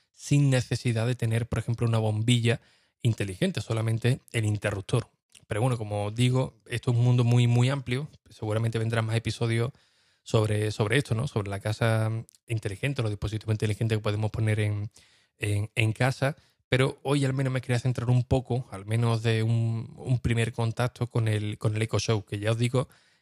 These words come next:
que si estáis en, en duda de comprarlo o no, pues yo lo recomendaría. Además tenéis un mes ahora para devolverlo en, en Amazon por si no estáis muy contentos con, con él, pero la verdad es que están haciendo las cosas, pues, muy, muy bien, ¿no? Si os preocupa la, el tema de la privacidad,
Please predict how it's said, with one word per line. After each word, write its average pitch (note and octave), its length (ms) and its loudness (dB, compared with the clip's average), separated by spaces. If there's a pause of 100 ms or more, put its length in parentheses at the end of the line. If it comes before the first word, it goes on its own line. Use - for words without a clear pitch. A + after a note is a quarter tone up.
que A#2+ 100 0
si A2 240 0
estáis G#2+ 420 0
en, A#2 300 2
en A2 260 0
duda C#3+ 360 4 (140)
de G2+ 180 -6
comprarlo A2 480 0
o A#2 60 2
no, B2 200 0
pues - 180 -8 (500)
yo A#2 300 0
lo A#2+ 100 4
recomendaría. G#2+ 600 0
Además G2+ 260 -8
tenéis A2 260 0
un A2 320 2
mes A#2 300 -4
ahora A2 200 0
para A2 160 -4
devolverlo A2 560 -2
en, G#2+ 220 -4 (540)
en A2 160 2
Amazon B2 380 0
por A2 140 -2
si - 120 -10
no G#2+ 80 -2
estáis A2+ 240 0
muy A2 180 4
contentos A2 460 -2
con, G#2+ 320 0
con G#2+ 200 2
él, B2+ 140 0
pero G#2+ 240 -2
la G#2+ 160 -4
verdad G2 160 -6
es G#2 60 -4
que - 40 -20
están A#2 160 2
haciendo A2 240 0
las G#2+ 100 0
cosas, A#2+ 320 -4 (440)
pues, G#2 200 2
muy, A#2+ 360 2
muy A2 280 2
bien, A2+ 260 2
¿no? C3 260 -6
Si - 120 -2
os G#2 80 -2
preocupa B2+ 360 2
la, B2 100 4
el A#2+ 100 -2
tema B2 180 0
de A#2+ 80 0
la A#2+ 80 -2
privacidad, B2 560 0